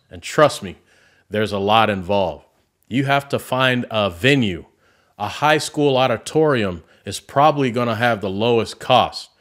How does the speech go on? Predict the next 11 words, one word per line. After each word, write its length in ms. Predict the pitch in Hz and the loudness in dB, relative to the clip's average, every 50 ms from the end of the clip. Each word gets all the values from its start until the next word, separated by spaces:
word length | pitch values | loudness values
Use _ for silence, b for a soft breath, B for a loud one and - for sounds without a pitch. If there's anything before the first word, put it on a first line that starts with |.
| _ _ _ _ _ _ - | _ _ _ _ _ _ -6
There 200 | 95 120 123 123 | 0 0 0 2
may 300 | 123 123 135 147 160 156 | 0 0 0 2 0 0
be 400 | 143 127 135 139 131 131 123 - - | 0 -2 -2 -2 -2 -2 -6 -8 -8
liability 840 | 107 107 113 127 135 131 123 107 101 117 127 127 123 113 120 120 | -4 -2 0 2 2 2 0 0 0 0 0 0 0 -2 -2 -2
insurance 600 | 117 110 104 - - - 151 156 147 123 104 - - | -2 -4 -6 -6 -2 0 0 0 0 0 -2 -4 -8
requirements. 800 | 95 90 - - 110 104 95 90 85 78 69 - - - - _ _ _ _ _ _ _ _ | -10 -8 -4 -2 0 0 0 -2 -4 -8 -14 -18 -20 -20 -20 _ _ _ _ _ _ _ _
Who's 220 | - - 196 190 151 | 0 2 2 2 4
gonna 220 | 156 170 165 156 | 2 2 2 2
do 120 | 139 139 147 | 0 2 2
your 180 | 143 135 127 | 2 2 0
ticketing? 640 | - - - - 156 156 - - 113 90 85 73 71 | -2 -4 -2 0 0 0 0 -2 -6 -6 -6 -10 -12